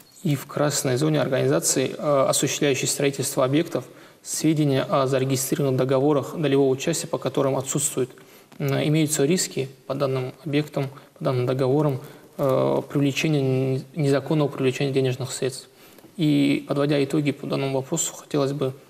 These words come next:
ещё раз уведомить застройщиков осуществлять свою деятельность в соответствии с данным законом об участии в долевом строительстве, поправки,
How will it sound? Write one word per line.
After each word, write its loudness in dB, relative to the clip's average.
ещё 0
раз -2
уведомить 0
застройщиков -2
осуществлять -2
свою 2
деятельность -2
в -4
соответствии -4
с -2
данным 0
законом 0
об -4
участии -2
в -4
долевом 0
строительстве, -4
поправки, -2